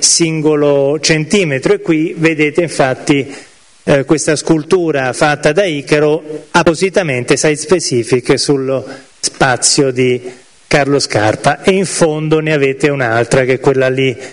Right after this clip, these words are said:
di gesso. Quello che ci interessava era proprio la capacità dei due autori di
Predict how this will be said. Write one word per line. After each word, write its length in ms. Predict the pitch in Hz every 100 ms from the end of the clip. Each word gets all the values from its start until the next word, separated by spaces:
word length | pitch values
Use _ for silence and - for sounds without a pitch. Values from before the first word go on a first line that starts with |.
| -
di 240 | 147 151
gesso. 600 | 131 139 123 117 - 135
Quello 320 | 127 190 175 156
che 120 | 156
ci 160 | -
interessava 760 | 175 220 233 214 - 123 120 139
era 160 | 147
proprio 500 | 151 156 147 151 139 - - - - -
la 280 | - 160 170
capacità 880 | 170 180 185 175 - 180 180 147 123
dei 300 | 120 139 147
due 680 | 170 170 147 131 110 - - - - - -
autori 760 | - 202 214 - 127 120 135 139
di 560 | 151 156 156 156 156